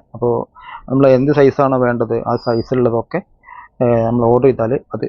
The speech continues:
ഉണ്ടാക്കിയിട്ടാണ് തരിക. അപ്പോൾ നമ്മൾ ആ സൈസിലുള്ള കാര്യങ്ങളൊക്കെ നമ്മൾ കമന്റ് ബോക്സിൽ പിൻ ചെയ്തിട്ടുണ്ട്. നമ്പർ ആണെങ്കിലും ഡിസ്ക്രിപ്ഷൻ ബോക്സിൽ കൊടുത്തിട്ടുണ്ട്. അതിൽ നിങ്ങൾക്ക്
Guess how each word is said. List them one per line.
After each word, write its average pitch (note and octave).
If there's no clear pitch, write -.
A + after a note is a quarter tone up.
ഉണ്ടാക്കിയിട്ടാണ് A2
തരിക. -
അപ്പോൾ B2+
നമ്മൾ D3+
ആ -
സൈസിലുള്ള D#3
കാര്യങ്ങളൊക്കെ C3
നമ്മൾ B2
കമന്റ് A#2+
ബോക്സിൽ A#2+
പിൻ A2
ചെയ്തിട്ടുണ്ട്. G#2+
നമ്പർ C3+
ആണെങ്കിലും B2
ഡിസ്ക്രിപ്ഷൻ A2
ബോക്സിൽ A#2
കൊടുത്തിട്ടുണ്ട്. A2
അതിൽ A2+
നിങ്ങൾക്ക് A2